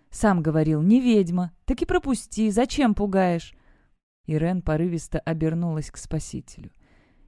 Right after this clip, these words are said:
Им оказался сменщик офицера. Заметив интерес к своей особе,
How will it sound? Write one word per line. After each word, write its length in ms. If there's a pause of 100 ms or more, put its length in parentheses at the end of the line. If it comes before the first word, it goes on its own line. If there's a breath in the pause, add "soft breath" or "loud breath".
Им 260
оказался 600
сменщик 580
офицера. 600 (580)
Заметив 640
интерес 560
к 60
своей 340
особе, 420